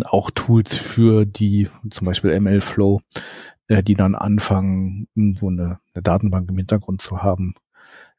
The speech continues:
die halt, äh, die Informationen von den Modellen, was ist, was waren die Parameter, die in die Modelle mit reingegangen sind, mit speichert. Äh, die haben tolle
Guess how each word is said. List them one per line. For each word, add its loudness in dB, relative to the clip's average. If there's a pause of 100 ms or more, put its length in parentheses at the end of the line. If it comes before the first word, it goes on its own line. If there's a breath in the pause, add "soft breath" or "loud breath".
(100)
die 4
halt, 0 (220)
äh, 2
die -2
Informationen 0
von -2
den 2
Modellen, 2 (1040 loud breath)
was 0
ist, -4
was -2
waren 4
die 2
Parameter, 2
die 2
in 0
die 0
Modelle 2
mit -4
reingegangen 0
sind, -6
mit -10
speichert. -6 (760 loud breath)
Äh, 4
die 2
haben 2
tolle 2